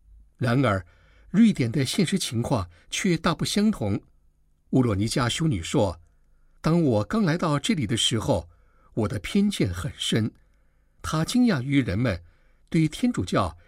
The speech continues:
知之甚少。现今，乌洛尼加修女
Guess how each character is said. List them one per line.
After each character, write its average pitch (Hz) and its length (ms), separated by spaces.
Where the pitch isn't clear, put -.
知 170 200
之 156 200
甚 131 320
少。 - 360
现 107 320
今， 117 340
乌 170 100
洛 185 160
尼 160 140
加 208 180
修 185 220
女 98 320